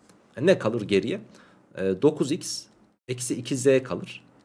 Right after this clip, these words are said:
Yüz altmış ikiden altmış sekizi çıkaracak olursam da bu bana doksan altıyı verir. Şimdi bu cepte bak dokuz x eksi iki z doksan altı olduğunu buldum. Bir de şuradan şunu alayım ben. Bunu da buraya koyalım. Tamam.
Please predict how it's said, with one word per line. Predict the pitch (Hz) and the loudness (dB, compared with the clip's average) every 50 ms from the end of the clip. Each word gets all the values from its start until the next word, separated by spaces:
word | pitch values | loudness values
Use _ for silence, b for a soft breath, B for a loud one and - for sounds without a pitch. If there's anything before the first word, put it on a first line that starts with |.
| _ _ _ _ | _ _ _ _
Yüz | - 113 127 151 | -8 -2 2 2
altmış | 151 147 147 156 156 - - | 2 2 0 -4 -6 -6 -4
ikiden | 151 - 143 160 156 | -4 -4 -4 -2 -2
altmış | 143 135 117 - 160 - - - | -2 -4 -6 -6 -8 -10 -6 -4
sekizi | 151 139 - 147 151 156 | -4 -4 -4 -6 -6 -4
çıkaracak | 151 - - 147 143 139 131 147 143 | -4 0 2 2 2 4 2 0 0
olursam | 160 151 143 127 123 135 160 | 0 0 0 -2 -4 -4 -4
da | 175 147 | -4 -4
bu | 135 123 | -2 0
bana | 139 143 151 135 110 | 0 2 2 2 2
doksan | 127 120 123 - 139 127 | 2 0 0 -2 -2 0
altıyı | 127 123 120 120 120 120 110 92 | 0 0 0 0 0 0 0 0
verir. | 80 78 - - - - - _ - | -2 -4 -8 -10 -16 -18 -18 _ -18
Şimdi | - - 95 101 151 | -14 -12 -6 -4 -2
bu | 185 | 2
cepte | - 185 151 - - - 85 80 - - - - | 4 4 4 4 2 -4 -6 -6 -8 -10 -12 -12
bak | - - - - | -12 -12 -6 -4
dokuz | - 113 117 135 120 123 | -4 -4 -2 -4 -8 -8
x | 120 - - - | -8 -8 -8 -8
eksi | - 101 95 - - - - | -8 -10 -8 -8 -10 -10 -10
iki | - - - - 139 | -12 -12 -8 -8 -2
z | 120 98 101 135 196 - b b b b b b b b b b _ - | 0 2 2 2 0 -4 b b b b b b b b b b _ 0
doksan | 143 143 - - 151 139 | 0 0 2 0 0 0
altı | 127 120 113 - - 127 | 2 2 2 2 2 2
olduğunu | 120 110 117 147 185 170 | 2 2 2 2 2 2
buldum. | 147 135 104 85 80 B B B B B B _ - | 2 0 -2 -2 -6 B B B B B B _ 0
Bir | 127 | 2
de | 170 - | 2 2
şuradan | 170 - 170 165 175 170 | 2 0 0 0 0 0
şunu | 170 170 - 175 175 170 | 0 0 0 0 2 2
alayım | 160 151 117 107 98 101 - | 4 4 4 2 2 0 -4
ben. | - - - - - _ _ _ _ _ _ _ - | -8 -10 -12 -16 -20 _ _ _ _ _ _ _ -4
Bunu | 131 147 | 0 2
da | 151 147 | 2 4
buraya | 131 135 151 156 151 117 | 6 6 6 6 6 6
koyalım. | - 107 95 92 - - - - - _ _ _ _ _ | 4 4 2 2 0 -4 -10 -16 -20 _ _ _ _ _
Tamam. | - 127 202 220 - - | -2 0 0 0 -2 -4